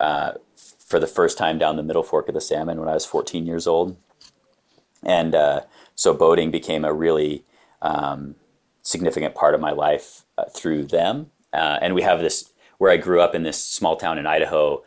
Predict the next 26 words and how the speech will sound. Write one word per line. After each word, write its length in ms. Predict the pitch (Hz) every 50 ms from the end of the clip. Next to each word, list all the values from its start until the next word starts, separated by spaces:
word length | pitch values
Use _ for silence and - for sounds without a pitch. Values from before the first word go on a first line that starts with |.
| _ _ _ _
there 100 | 87 82
was 100 | 78 78
an 80 | 82 -
irrigation 580 | - 87 82 80 76 78 78 - - - 82
canal 320 | 82 - 90 87 85 85 90
that 100 | 80 -
had 100 | - 78
this 220 | 73 71 - - 85
really 260 | 82 82 80 78 - -
awesome 500 | 73 76 76 73 - - 78 76 76 73 - _ _ _ _ _ _ _ _
play 260 | - - 80 80 85 90
wave 280 | 101 107 117 123 117 135
in 100 | 135 147
it. 220 | 151 - - -
So 100 | - -
you 80 | 87 80
could 140 | 87 78
go 160 | 85 85 82 80
paddle 320 | - - 80 78 80 78
out 200 | 80 80 82 -
and 80 | - 78
surf 460 | - - - 78 80 80 78 - -
and 160 | 78 76 78 - _ _ _ _ _
do 100 | - 82
tricks. 420 | - - 82 80 80 80 - -
And, 180 | - 73 71